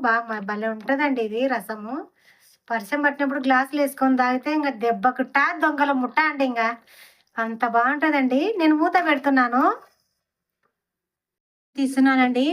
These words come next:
పదహైదు నిమిషాలు అయింది, సిమ్ చేసి పెట్టానండి. బాగా ఆయిల్ కూడా బాగా పైకి వచ్చింది.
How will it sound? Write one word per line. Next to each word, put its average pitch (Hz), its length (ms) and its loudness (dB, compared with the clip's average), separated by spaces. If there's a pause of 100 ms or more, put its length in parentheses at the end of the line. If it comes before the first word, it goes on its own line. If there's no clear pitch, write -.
(140)
పదహైదు 247 440 0
నిమిషాలు 254 440 0
అయింది, 233 380 0 (880)
సిమ్ 240 340 -2
చేసి 262 380 2
పెట్టానండి. 233 720 -2 (140)
బాగా 214 520 -6 (960)
ఆయిల్ 226 300 -2
కూడా 262 220 -2
బాగా 233 160 0
పైకి 233 300 -4
వచ్చింది. 220 540 -10